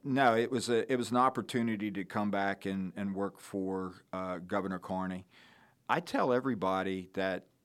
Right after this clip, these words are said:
the Secretary of Agriculture or Commissioner of Agriculture jobs in the United States are the very best jobs in, in all of government. You have an opportunity to really make a, a difference in your agricultural community,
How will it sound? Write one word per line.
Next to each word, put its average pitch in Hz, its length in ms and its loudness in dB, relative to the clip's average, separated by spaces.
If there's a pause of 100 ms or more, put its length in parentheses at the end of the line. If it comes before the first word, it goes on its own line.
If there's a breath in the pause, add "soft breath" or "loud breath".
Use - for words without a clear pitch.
(220)
the 95 460 -4 (480)
Secretary 147 540 -2
of 98 80 -2
Agriculture 104 640 -2
or 98 40 -2
Commissioner 101 440 -6
of 95 40 -2
Agriculture 95 540 -4
jobs 90 400 -4
in 90 60 -8
the 92 40 -6
United 92 380 -6
States 90 480 -8
are 95 100 -2
the 92 60 -4
very 95 240 -2
best 90 260 -6
jobs 87 400 -2
in, 90 260 -8
in 98 120 -6
all 92 180 -2
of 87 100 -10
government. 87 440 -8 (800 soft breath)
You 104 300 -4
have 113 260 0
an 104 80 0
opportunity 104 840 -2
to - 180 -6
really 104 480 -4
make 98 460 -4
a, 85 140 -6 (120)
a 90 100 -6
difference 92 640 -8
in 95 160 -6
your 90 160 -6
agricultural 95 640 -6
community, 95 640 -6